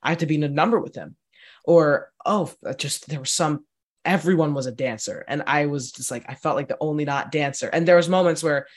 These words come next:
there's a moment at the end of the movie where me and Patrice, um, are having, like, a little dance and she dips me. And that was completely just Jamal. And we just did that for, like, fifteen minutes. And he showed, he was like, "Trust me, you, it's not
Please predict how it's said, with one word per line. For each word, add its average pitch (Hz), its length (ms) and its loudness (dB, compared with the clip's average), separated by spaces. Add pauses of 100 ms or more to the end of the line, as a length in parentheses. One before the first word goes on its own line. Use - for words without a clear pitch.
(200)
there's 185 160 2
a 180 40 2
moment 180 240 6
at 156 60 -2
the 160 80 2
end 151 100 -2
of 143 60 -6
the 143 60 -8
movie 135 360 -4
where 117 240 -4
me 135 160 -6
and 131 100 -8
Patrice, - 680 -8
um, 117 360 -6
are 113 160 -6
having, 127 180 -8
like, 120 100 -8
a 123 40 -6
little 131 140 0
dance 127 420 -2
and 131 280 -6
she 151 140 -6
dips 165 320 0
me. 113 220 -12 (560)
And 175 100 0
that 190 160 4
was 170 140 2
completely 156 340 -2
just 147 220 -4
Jamal. 147 360 0
And 139 300 -6
we 143 120 -8
just 151 220 -8
did 180 120 -8
that 143 180 -6
for, 131 80 -8
like, 113 160 -10
fifteen 151 460 -8
minutes. - 380 -6
And 135 220 -4
he 135 120 -12
showed, 135 380 -2
he - 220 -20
was - 60 -20
like, 143 300 -6
"Trust 160 280 -4
me, 220 260 -2
you, 139 240 -6 (100)
it's - 260 -8
not 147 320 -4